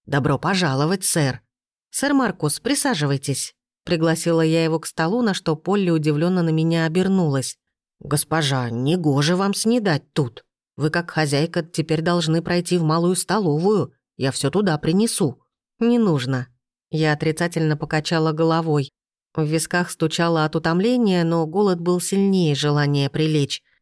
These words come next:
Сжечь дополнительные лампы и свечи мы себе пока позволить не можем. "Хорошо, госпожа",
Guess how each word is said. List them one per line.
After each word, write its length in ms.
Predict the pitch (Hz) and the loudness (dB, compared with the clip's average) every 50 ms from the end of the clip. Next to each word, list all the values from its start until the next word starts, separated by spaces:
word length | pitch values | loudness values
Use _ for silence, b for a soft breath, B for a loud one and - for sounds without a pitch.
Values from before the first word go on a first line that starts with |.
| _ _ - | _ _ -10
Сжечь 280 | 165 180 226 262 226 | -4 -2 -2 -2 -2
дополнительные 880 | 196 180 190 175 - 196 190 190 208 208 202 - 185 185 180 180 180 180 | -2 -2 -2 0 0 0 2 2 2 0 0 0 0 2 2 2 2 2
лампы 380 | 185 208 226 208 - 180 170 165 | 0 0 -2 -2 0 0 -2 0
и 40 | |
свечи 360 | 165 - 214 247 254 - - 170 | -2 -2 -2 -2 -2 -2 -2 0
мы 140 | 175 202 | 0 0
себе 240 | - - 180 190 175 | -2 -2 -2 -2 -2
пока 260 | 180 175 175 - 175 | -2 -4 -2 -2 -2
позволить 480 | 175 180 180 175 180 185 185 180 170 - | -2 -2 -2 0 0 0 0 0 0 0
не 120 | 190 202 | 2 2
можем. 520 | 214 208 190 151 135 123 127 123 120 - - _ _ _ _ _ _ _ _ _ _ _ | 4 4 2 2 0 0 -2 -4 -6 -6 -10 _ _ _ _ _ _ _ _ _ _ _
"Хорошо, 520 | - - 185 202 196 180 - - 139 117 | -6 -2 0 0 0 0 0 -2 -2 -2
госпожа", 600 | - - - - - 131 131 127 135 131 127 | -2 -2 -4 -2 -2 -2 -2 0 -2 -2 -2